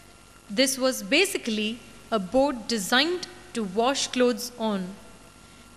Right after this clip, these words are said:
This, though called as washing machine, did not serve as a real one. This was considered to be the base for the new models. In eighteen fifty-one,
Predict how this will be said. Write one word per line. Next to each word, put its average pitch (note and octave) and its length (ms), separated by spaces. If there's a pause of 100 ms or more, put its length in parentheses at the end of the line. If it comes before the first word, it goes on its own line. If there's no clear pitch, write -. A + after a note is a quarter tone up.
(120)
This, F#4+ 460
though D#4 300
called A#3+ 480 (260)
as G#3 240
washing C#4+ 400
machine, A3 480 (420)
did A3+ 240
not F4 280
serve A#3 420 (180)
as A#3 220
a B3+ 80
real A3 380
one. F#3 320 (760)
This G#3+ 380 (320)
was B3+ 180
considered D4 640 (140)
to D4 80
be C4+ 300
the G#3+ 180
base C4+ 600
for - 280
the D#4 120
new D4 260
models. G#3 840 (840)
In A#3+ 240
eighteen F#4 420
fifty-one, A#3 840